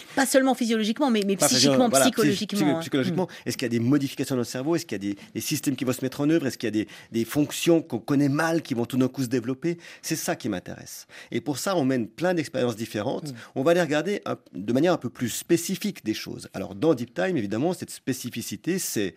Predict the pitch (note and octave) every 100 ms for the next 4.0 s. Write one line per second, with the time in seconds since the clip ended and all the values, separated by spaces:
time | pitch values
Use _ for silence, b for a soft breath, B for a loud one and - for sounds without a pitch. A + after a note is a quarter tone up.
0 | b F2+ F#2+ G2+ - F3 E3+ F#2 B B
1 | B - C#3+ D#3 F3+ A#2 G2 F#2 F#2 G2
2 | G2+ D#3 D3+ C3+ - C3+ B2+ C#3+ F#2+ F#2+
3 | G2 B2+ C3+ - A#2 - A#2+ F#2 F#2 G#2